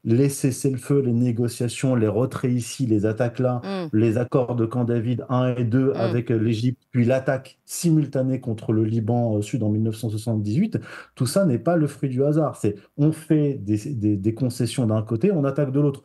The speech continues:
Speaker 1: On se retire de Gaza en deux mille cinq, mais on, on accentue la colonisation en Cisjordanie.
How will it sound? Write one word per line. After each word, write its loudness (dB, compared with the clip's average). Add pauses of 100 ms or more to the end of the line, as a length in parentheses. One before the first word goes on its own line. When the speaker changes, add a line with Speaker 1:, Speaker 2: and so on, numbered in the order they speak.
(180)
Speaker 1:
On 4
se -2
retire 2
de 0
Gaza 0
en 0
deux 0
mille 0
cinq, -2 (280)
mais 2
on, 0 (100)
on 0
accentue -2
la 2
colonisation 0
en 2
Cisjordanie. 0